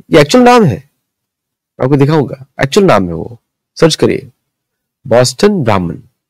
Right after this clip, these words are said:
Elitist group है, मतलब एक classification है, इसको यूज़ किया जाता था Boston Brahmins, जो कि white एंग्लो सैक्सन Protestants हैं, जो अप-, जो अपने आप को पूरे अमेरिका का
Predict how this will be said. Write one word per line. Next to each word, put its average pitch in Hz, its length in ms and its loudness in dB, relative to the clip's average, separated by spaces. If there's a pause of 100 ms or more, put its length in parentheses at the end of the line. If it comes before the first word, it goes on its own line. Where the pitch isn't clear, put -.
(760)
Elitist 196 520 2
group 117 240 -2
है, 76 180 -12 (1600)
मतलब 185 140 6
एक 214 180 0
classification 151 800 0
है, 131 120 -20 (440)
इसको 135 180 -2
यूज़ 131 260 4
किया 113 160 2
जाता 101 260 0
था 120 60 -2
Boston 107 400 0
Brahmins, 71 560 -8 (1800)
जो 143 120 2
कि 160 140 2
white 131 440 0 (180)
एंग्लो 139 240 2
सैक्सन 120 560 -4
Protestants 104 680 -6
हैं, 107 200 -14 (1800)
जो 156 180 4
अप-, 143 500 -4
जो 180 260 4
अपने 151 320 0
आप 147 280 2
को 185 220 4
पूरे 170 320 4
अमेरिका 139 500 4
का 160 340 2